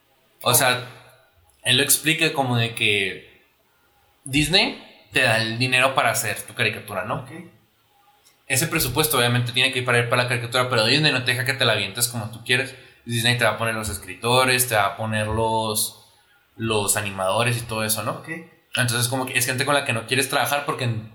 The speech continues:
Speaker 1: en tu mente no ibas a trabajar con estas personas.
Speaker 2: Ok.
Speaker 1: A menos de que tú ya traigas tu equipo, Disney te lo va a poner. Que fue el caso de Alex Hirsch, él ya tenía ciertos contactos y se los trajo. Pero es como que había así escritores con los que él no quería trabajar.
Speaker 2: Ok.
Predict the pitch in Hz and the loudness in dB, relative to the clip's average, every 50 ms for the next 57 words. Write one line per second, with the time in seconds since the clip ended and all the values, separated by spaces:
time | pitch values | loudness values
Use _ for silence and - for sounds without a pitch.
0 | - - 123 120 120 120 110 113 131 147 156 156 147 135 123 110 104 110 110 - | -8 -4 -2 -2 -2 -2 0 2 2 2 2 2 0 0 0 0 -2 -2 -2 -2
1 | - - 113 - 107 98 - - 113 107 104 - 113 107 - 117 - - 113 110 | -2 -2 -2 -2 -2 -4 -6 -8 -8 -8 -8 -8 -8 -8 -8 -8 -8 -6 -4 -4
2 | 110 107 - - - - _ _ _ - - - 131 135 - - - 113 120 123 | -6 -8 -12 -18 -20 -20 _ _ _ -20 -20 -20 -18 -18 -10 -4 -2 0 2 2
3 | 135 156 156 170 156 135 - 139 147 151 156 175 165 185 196 - - 190 147 123 | 2 2 2 0 0 0 2 2 2 4 4 4 4 4 4 2 0 0 0 0
4 | - - 151 165 - - 269 285 - - - - - - 117 117 113 123 123 120 | -2 -4 -6 -6 -2 0 0 0 0 -2 -14 -18 -12 -8 -6 -4 -2 -2 -2 0
5 | 139 127 107 92 - - 113 104 98 - - - - _ _ _ _ - - - | 2 2 2 2 0 0 -2 -4 -4 -6 -10 -18 -20 _ _ _ _ -16 -10 -8
6 | 117 117 110 107 104 117 113 113 120 113 113 110 113 - - 127 117 - 110 107 | -4 -2 -2 -2 0 0 0 2 2 2 2 0 -2 -4 -4 -4 -2 -2 -2 -2
7 | 107 104 101 - 113 110 107 110 110 - 113 110 113 117 120 120 120 113 107 107 | -2 -2 -2 0 0 2 2 2 2 0 -2 -4 -4 -4 -6 -4 -6 -6 -4 -2
8 | 123 139 - - 147 139 - - - - - _ _ _ - 127 120 - 113 98 | -4 -4 -4 -4 -6 -6 -6 -10 -20 -20 -20 _ _ _ -8 -4 0 0 0 0
9 | - - 113 113 120 123 123 - - - - _ _ _ _ _ _ - 110 110 | -2 -2 -2 -2 -2 -4 -10 -12 -14 -20 -20 _ _ _ _ _ _ -4 -2 -2
10 | 107 - 117 120 120 120 120 120 117 107 104 101 101 98 101 - - 120 117 117 | -2 -2 -2 0 0 0 0 2 2 4 4 4 4 2 2 2 2 2 0 0
11 | 113 117 127 131 131 127 131 139 143 - 135 120 113 117 - 104 95 95 95 98 | 0 0 -2 -2 0 2 2 0 0 0 -2 -4 -4 -4 -6 -6 -8 -6 -6 -8
12 | 98 101 98 - 107 104 101 - 107 104 95 - 101 104 - - - - _ 139 | -8 -10 -8 -8 -8 -8 -6 -4 -2 -2 -2 -2 -6 -10 -10 -12 -20 -20 _ -20
13 | 131 - | -20 -20